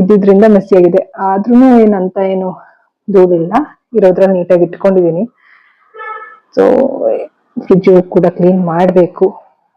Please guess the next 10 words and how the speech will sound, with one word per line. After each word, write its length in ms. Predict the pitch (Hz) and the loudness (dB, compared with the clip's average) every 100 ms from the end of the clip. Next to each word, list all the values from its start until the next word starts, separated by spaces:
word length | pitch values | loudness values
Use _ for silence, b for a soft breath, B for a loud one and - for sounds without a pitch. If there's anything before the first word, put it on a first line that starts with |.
| _ _ _ - | _ _ _ 0
ಇದು 120 | 190 | 2
ಇನ್ನೊಂದು 300 | 180 202 185 | 4 2 0
ಎಕ್ಸ್ಟ್ರಾ 280 | 165 - 196 | -4 -2 0
ಬಾಕ್ಸ್ 280 | 180 175 - | 0 -4 -2
ತಗೊಂಡ್ಬಿಟ್ಟಿದೀನಿ. 1120 | 190 190 208 190 180 180 175 202 285 - - - _ _ _ | 0 2 2 0 0 0 0 0 -2 -8 -20 -20 _ _ _
ಮತ್ತೆ 300 | 196 185 185 | -10 -2 -2
ತುಪ್ಪ 220 | 180 180 190 | -2 -2 -2
ಕೇಳಿದ್ರೆ 420 | - 175 170 180 | 0 0 0 -2
ಬೇಕಾಗುತ್ತೆ 560 | 170 165 170 165 - | -2 -2 -4 -4 -4
ಅಂತ. 200 | - - | -6 -8